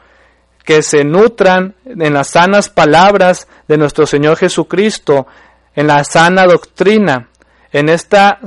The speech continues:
ens-, enseñanza saludable, porque a través de nutrirse de, de estas palabras van a tener una vida más cercana a lo que a Dios le agrada.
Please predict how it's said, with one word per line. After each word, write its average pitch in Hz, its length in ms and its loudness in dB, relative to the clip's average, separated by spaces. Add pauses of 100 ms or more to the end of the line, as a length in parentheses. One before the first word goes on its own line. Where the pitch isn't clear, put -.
(120)
ens-, 165 320 -4
enseñanza 165 640 -2
saludable, 160 800 2 (340)
porque 170 600 0 (180)
a 156 180 -2
través 175 400 0
de 214 100 0
nutrirse 202 840 -6
de, 151 340 -2
de 151 120 0
estas 190 300 -4
palabras 185 680 0 (240)
van 160 240 0
a 185 80 -4
tener 175 420 -4
una 185 500 -4 (100)
vida 175 640 -6 (640)
más 160 280 -2
cercana 175 720 -2 (600)
a 151 120 0
lo 151 180 0
que 147 140 -2
a 143 120 0
Dios 151 340 0
le 165 100 0
agrada. 151 680 0